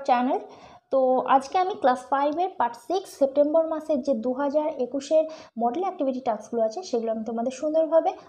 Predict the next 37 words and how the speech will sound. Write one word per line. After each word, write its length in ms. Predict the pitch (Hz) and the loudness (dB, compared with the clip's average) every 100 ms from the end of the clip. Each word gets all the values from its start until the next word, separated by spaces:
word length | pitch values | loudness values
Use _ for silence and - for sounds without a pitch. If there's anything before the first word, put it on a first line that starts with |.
| - | -6
আলোচনা 380 | 247 254 294 | -6 0 0
করে 200 | 302 311 | 2 2
দিয়েছি। 280 | 311 320 - - | 2 -2 -6 -6
তোমরা 200 | 220 214 | -4 -4
দেখতে 240 | 220 262 | -6 -8
থাকো, 240 | 269 294 | -8 -6
ব্যাকরণগুলোও 680 | 381 220 220 240 233 247 277 285 - | -4 -4 -2 -2 -2 2 0 0 -6
কিন্তু 300 | 220 339 370 | -4 -4 -8
সমস্ত 420 | - 214 208 - | -10 -8 -6 -6
করে 260 | 381 202 185 | 0 0 4
দেওয়া 200 | 175 175 | 2 2
আছে। 400 | 180 214 175 - - | -2 -2 -2 -4 -18
সঠিক 340 | - 330 320 370 | 0 2 2 -4
উত্তরগুলো 440 | - 233 240 226 285 | -6 -2 -2 2 0
তোমরা 260 | 233 233 - - 220 | 0 -2 -2 -6 2
দেখে 280 | 233 240 | 2 2
নাও। 160 | 233 170 - - - - - _ | 0 0 -4 -16 -20 -20 -20 _
কেউ 180 | 359 453 - | -4 -4 4
করে 220 | 247 247 | 6 6
না 140 | 262 | 2
মানা, 580 | 269 226 220 277 - - _ | 0 0 -2 -6 -10 -20 _
কার 260 | - 302 339 349 - | 0 2 2 -2 0
কোন 280 | 302 302 311 | 6 6 6
কাজে 400 | 247 208 214 262 262 - | 2 2 2 2 0 -2
নিষেধ 300 | 247 277 254 - | 0 2 2 4
করে 220 | 202 196 | 2 2
না? 160 | 185 - - _ | -4 -10 -20 _
রবীন্দ্রনাথ 520 | 247 285 370 392 392 392 | 4 4 4 -6 -8 -4
ঠাকুর 240 | 381 381 | -2 0
রচিত 240 | 370 370 | 0 0
বৃষ্টি 420 | 359 240 277 - 349 | 0 0 -2 -4 2
পড়ে 260 | 330 330 | 4 4
টাপুর 320 | 320 247 285 | 2 -2 -4
টুপুর 280 | 277 294 302 294 | -4 -4 -2 0
কবিতার 360 | 220 226 254 285 | 0 0 -2 -2
অংশ। 360 | 262 254 254 | -2 -2 -2
এখানে 440 | 311 226 226 233 | -2 -2 -4 -6